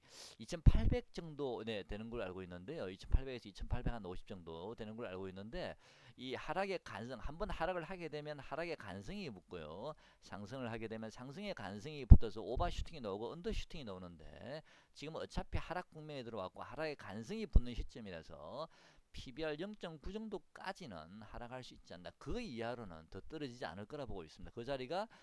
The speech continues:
이천사백삼십 포인트 정도 되기 때문에 대략 만약에 이번에 하락이 다시 크게 나온다면 이천오백에서 한 이천사백삼십 요 구간 정도에서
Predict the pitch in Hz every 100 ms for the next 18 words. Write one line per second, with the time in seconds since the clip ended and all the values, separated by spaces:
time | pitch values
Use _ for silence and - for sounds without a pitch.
0 | - - - - 214 - 123 135 - 240
1 | - - - 165 143 123 117 131 123 -
2 | 95 139 139 147 - - - - - 160
3 | 175 - - - - 101 139 202 180 113
4 | 101 110 127 120 113 131 120 196 - 180
5 | - 160 107 92 95 95 80 76 95 143
6 | 185 202 - - - - 95 - - 92
7 | 98 117 117 107 92 - 151 180 170 156
8 | 110 160 147 156 151 - 202 - 117 135
9 | 185 190 202 190 147 117 98 87 80 -
10 | 73 82 113 147